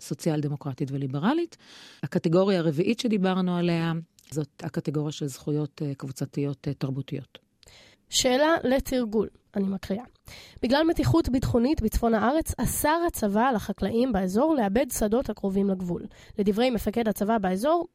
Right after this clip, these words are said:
Speaker 2: אין הוא יכול להבטיח את שלומם של חקלאים העובדים סמוך לגבול. בעלי השדות במקום עתרו לבית המשפט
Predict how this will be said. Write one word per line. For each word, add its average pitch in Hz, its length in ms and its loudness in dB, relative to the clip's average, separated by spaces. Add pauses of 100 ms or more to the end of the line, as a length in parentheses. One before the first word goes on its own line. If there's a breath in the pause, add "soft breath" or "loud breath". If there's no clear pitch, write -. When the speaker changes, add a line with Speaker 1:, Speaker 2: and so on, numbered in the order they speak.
Speaker 2:
אין 370 120 6
הוא 370 80 4
יכול 311 240 2
להבטיח 262 460 0
את 208 60 -6
שלומם 226 360 0
של 202 160 -2
חקלאים 233 500 -2
העובדים 214 360 -4
סמוך 196 380 -4
לגבול. 180 300 -6 (580 loud breath)
בעלי 220 280 4
השדות 247 360 0
במקום 233 460 2
עתרו 262 380 0
לבית 233 280 0
המשפט 202 520 -2